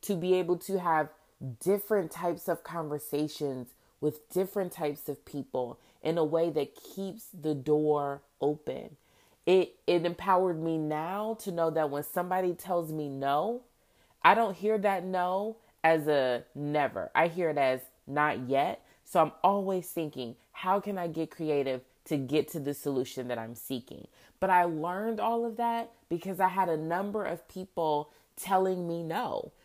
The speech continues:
very early on. And so when I think about Noah, I think about Noah had a season that was intended to teach him,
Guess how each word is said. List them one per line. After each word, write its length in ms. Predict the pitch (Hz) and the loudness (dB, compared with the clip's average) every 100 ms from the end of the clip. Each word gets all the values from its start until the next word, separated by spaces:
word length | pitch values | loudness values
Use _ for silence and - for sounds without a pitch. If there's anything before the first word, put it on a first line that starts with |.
| _ | _
very 560 | 143 139 165 185 202 185 | -8 2 4 4 2 2
early 360 | 156 156 156 - | 0 0 0 0
on. 360 | 180 160 139 | 0 0 -4
And 120 | 139 | -8
so 120 | - 151 | -2 0
when 140 | 151 | 0
I 80 | 147 | -2
think 260 | - 214 | -4 -4
about 300 | 220 180 151 | -2 0 0
Noah, 580 | 143 147 185 151 135 143 - - - _ _ _ _ _ _ _ _ - 165 | 0 2 4 6 4 0 -6 -20 -20 _ _ _ _ _ _ _ _ 0 0
I 60 | |
think 260 | 160 190 185 | 2 -2 0
about 480 | 160 151 143 131 - _ _ _ _ _ _ _ _ _ _ _ _ _ - | 4 6 4 2 -6 _ _ _ _ _ _ _ _ _ _ _ _ _ -6
Noah 360 | 156 180 208 214 | 8 10 12 8
had 180 | 196 185 | 6 2
a 100 | 170 | 0
season 440 | - 208 180 165 | -2 -2 -2 2
that 120 | 151 | 2
was 140 | 143 139 | 2 -2
intended 580 | 139 - 185 180 151 - | -4 -6 -6 -2 -2 -2
to 140 | 151 | -6
teach 460 | - - 196 - - | -6 -6 -6 -6 -6
him, 340 | 123 104 - | -6 -6 -14